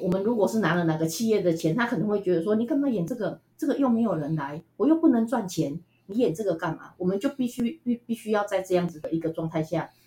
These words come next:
被控制，对不对？所以，所以为什么就是，哎，我们到现在就是，一直就是我们很辛苦的经营者，因为其实不容易。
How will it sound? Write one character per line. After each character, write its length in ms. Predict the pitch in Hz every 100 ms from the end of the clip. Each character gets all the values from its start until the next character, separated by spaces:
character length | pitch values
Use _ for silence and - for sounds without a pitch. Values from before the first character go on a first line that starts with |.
| _
被 160 | - -
控 240 | - 165
制， 200 | - 165
对 160 | 143 151
不 60 | 147
对？ 240 | 156 143 _ _ _ _ _ _
所 160 | - 262
以， 200 | - -
所 140 | - 262
以 200 | 165 -
为 120 | 262
什 120 | 233
么 120 | 160 165
就 100 | 196
是， 300 | 208 165 - _ _ _ _
哎， 180 | 208 240
我 80 | 175
们 160 | 156 160
到 160 | 196
现 200 | 190 190
在 180 | 185 170
就 100 | 170
是， 260 | 165 165 - _
一 80 | 220
直 180 | 170 160
就 100 | 175
是 300 | 175 165 - _ _ _
我 40 | 160
们 140 | 165
很 160 | 185 160
辛 240 | - 233
苦 140 | 214
的 100 | 143 160
经 280 | - 208
营 180 | 185 160
者， 240 | 160 156 -
因 140 | 247 311
为 60 |
其 120 | -
实 120 | 208 185
不 160 | 220
容 220 | 185 294
易。 200 | 180 156